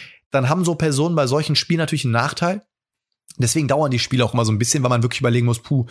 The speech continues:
was kann ich machen?“ Dann wäre natürlich auch eine ordentliche Anzahl an Karten durchgerattert, ne? Also wir haben irgendwie, es gibt ja mal ein kurz-, mittel-, langes Spiel, also das dauert auch.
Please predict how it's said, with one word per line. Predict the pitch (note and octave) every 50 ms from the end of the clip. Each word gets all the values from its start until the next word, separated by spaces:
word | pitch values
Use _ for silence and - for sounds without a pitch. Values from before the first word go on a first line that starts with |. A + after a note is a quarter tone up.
| - - - - - -
was | - A2+ -
kann | - C#3
ich | C3 A#2 -
machen?“ | C3 C3+ - D3 C#3+ C#3+ - - - - - -
Dann | B2 A#2+ A#2
wäre | B2+ C3
natürlich | C#3+ C3 - C3 A#2 C3+
auch | B2
eine | A#2+ A2+ -
ordentliche | A#2 B2+ C3+ C3+ B2+ A#2+ -
Anzahl | - B2 A#2+ C3 A#2+
an | - G#2
Karten | G2 - A#2 B2+ C#3+ - C#3
durchgerattert, | B2+ C3 B2+ - - B2 A#2 A#2+ C3+ - D3+ C#3 - -
ne? | A#2 A#2 A#2
Also | A#2 A2 G#2 G#2+
wir | A2
haben | G#2+ G#2+ A2
irgendwie, | A2+ A2 A2 A#2 - A#2 A2+
es | A2+ -
gibt | - A#2+ -
ja | A2+
mal | G#2+
ein | G#2 G2+
kurz-, | - - B2 B2 - -
mittel-, | A#2 - A2+ A2
langes | A2 A#2 C3+ C#3 -
Spiel, | - - - C3 C3 C3+ C3
also | B2 A#2+ A2+ G#2+
das | G#2+ G#2+ - -
dauert | G#2+ A2+ A#2+ B2 B2 B2
auch. | B2+ B2 B2 A#2+